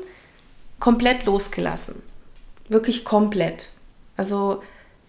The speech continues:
mich, meinen Körper, ähm, alle meine Glaubenssätze, ähm, mein Hab und Gut, meine Familie, alles, was mir lieb und teuer ist.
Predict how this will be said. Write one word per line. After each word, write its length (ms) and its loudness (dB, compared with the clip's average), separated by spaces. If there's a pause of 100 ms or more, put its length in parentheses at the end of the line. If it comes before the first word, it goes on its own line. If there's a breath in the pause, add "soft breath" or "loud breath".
(120)
mich, 440 4
meinen 360 2
Körper, 880 2 (300)
ähm, 680 -8 (420)
alle 380 6
meine 260 4
Glaubenssätze, 1080 2 (600 loud breath)
ähm, 640 0 (580)
mein 280 6
Hab 200 6
und 180 2
Gut, 600 2 (120)
meine 200 10
Familie, 960 8 (300 loud breath)
alles, 300 4
was 160 8
mir 140 10
lieb 240 6
und 160 6
teuer 340 8
ist. 440 2